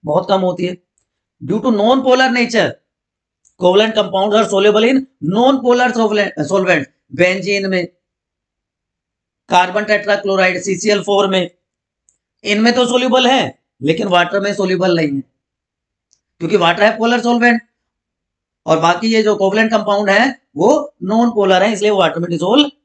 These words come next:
नहीं होते। Clear? इसके अलावा,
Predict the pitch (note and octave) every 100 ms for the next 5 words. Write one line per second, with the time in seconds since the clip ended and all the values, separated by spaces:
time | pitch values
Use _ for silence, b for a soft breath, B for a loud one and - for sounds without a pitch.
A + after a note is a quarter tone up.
0 | - E3+ F3 E3 C3 - - _ _ _
1 | _ _ _ _ _ F3 G#3+ A#3+ A#3 -
2 | _ _ E3+ E3+ A3+ A3+ A#3